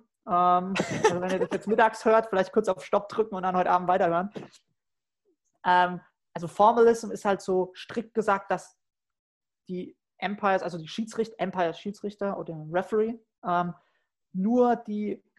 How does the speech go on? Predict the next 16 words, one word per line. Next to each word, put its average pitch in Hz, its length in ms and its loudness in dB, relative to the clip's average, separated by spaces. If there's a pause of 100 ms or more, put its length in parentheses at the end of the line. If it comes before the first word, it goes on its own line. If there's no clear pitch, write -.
Regeln 226 280 0
einhalten 170 440 -6
sollen 165 320 -4
und 170 80 -8
dass 170 120 -4
es 170 120 -12
nichts 226 320 -4
gibt - 260 -8
außer 220 220 2
die 175 100 -2
Regeln. 156 500 -6 (480)
Ähm, 165 500 -2 (400)
und 175 500 -2
da 165 120 -2
gibt's - 280 -8
einen, 185 260 -10